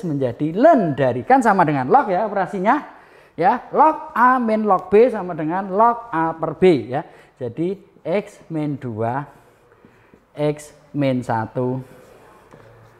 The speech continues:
plus C. Ya, jadi saya kira ini. Nanti, nanti kita lanjutkan lagi,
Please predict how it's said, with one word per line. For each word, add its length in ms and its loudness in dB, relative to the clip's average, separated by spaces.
plus 460 -6
C. 300 -10
Ya, 380 2
jadi 480 8
saya 160 4
kira 260 6
ini. 380 4
Nanti, 400 6
nanti 320 4
kita 240 4
lanjutkan 500 4
lagi, 540 2